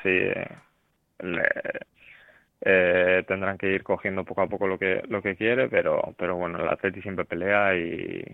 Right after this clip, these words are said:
y seguro que, que va a estar arriba en la clasificación.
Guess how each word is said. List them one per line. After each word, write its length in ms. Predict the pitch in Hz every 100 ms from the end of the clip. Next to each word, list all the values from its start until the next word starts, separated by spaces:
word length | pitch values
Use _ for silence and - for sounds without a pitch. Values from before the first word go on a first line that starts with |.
| - - - - _
y 240 | - 85 80
seguro 340 | 87 87 85
que, 400 | 85 85 - -
que 100 | -
va 100 | 90
a 20 | 85
estar 240 | - 85
arriba 500 | 80 90 85 85 - _ _ _ _
en 120 | -
la 100 | 87
clasificación. 580 | 82 90 - - 87 87